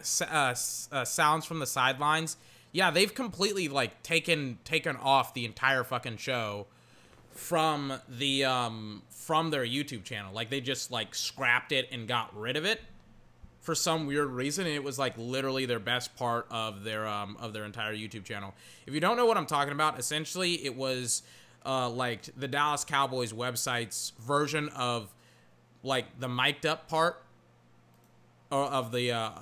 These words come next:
like, excuse me, not the mic'd up part, but the, like, the mic'd up version of their show. And, um, the reason why I, like, say, like, it kinda sucks that they got rid of it was that literally it was one of the only reasons why I consistently watched, uh, that,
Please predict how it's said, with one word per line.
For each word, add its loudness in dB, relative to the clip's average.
like, -2
excuse -8
me, -6
not -4
the -8
mic'd -6
up -14
part, -8
but -10
the, -8
like, -6
the -6
mic'd -2
up -2
version -6
of -2
their -4
show. -4
And, 2
um, 4
the -4
reason 2
why 4
I, 2
like, 0
say, 2
like, -2
it -12
kinda 0
sucks -2
that -2
they 2
got 0
rid -4
of 2
it 2
was -2
that 0
literally 2
it -2
was -8
one -2
of -2
the -4
only -4
reasons -6
why -4
I -4
consistently -6
watched, -2
uh, 0
that, 2